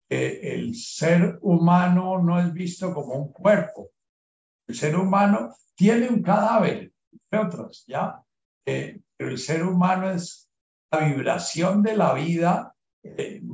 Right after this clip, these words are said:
eh, eh, ese... En ese, en esa criatura física que es ese cadáver y, y en esa criatura,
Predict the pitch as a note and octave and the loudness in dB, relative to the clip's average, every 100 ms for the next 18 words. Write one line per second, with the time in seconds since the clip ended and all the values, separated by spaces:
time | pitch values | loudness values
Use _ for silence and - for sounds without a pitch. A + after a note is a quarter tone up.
0 | - C3+ B2+ - C3 - _ _ _ _ | -16 -18 -18 -16 -18 -18 _ _ _ _
1 | E3+ - _ _ _ _ - - D#3+ E3 | -18 -18 _ _ _ _ -14 -8 -4 -4
2 | D#3+ C#3+ - - A2 E3+ - - - D3+ | -4 -6 -8 -16 -14 -12 -10 -12 -8 -6
3 | D#3 D3 - _ _ _ _ _ - - | -4 -6 -10 _ _ _ _ _ -10 -8
4 | - F#3 - C#3 A#2+ - C3+ C#3+ D3+ - | -4 -4 -2 -2 -4 -4 -4 -2 -2 -2
5 | E3+ F3+ - C3 - C#3+ - G#2+ - A#2+ | -2 -2 -4 -10 -8 -8 -8 -18 -20 -20
6 | A2+ C3+ - A#2+ A#2 C3+ C#3+ D3+ G#3+ _ | -18 -16 -6 -2 0 0 -2 -6 -10 _
7 | _ _ _ C3+ C3+ C#3 C#3 C#3+ B2+ C3 | _ _ _ -12 -4 -2 -2 -4 -6 -6
8 | A#2+ C3 C3 D3 F3 C3+ A2+ - A#2+ B2+ | -6 -8 -6 -6 -6 -6 -8 -10 -10 -2
9 | C#3+ D3+ D#3+ | 0 0 -4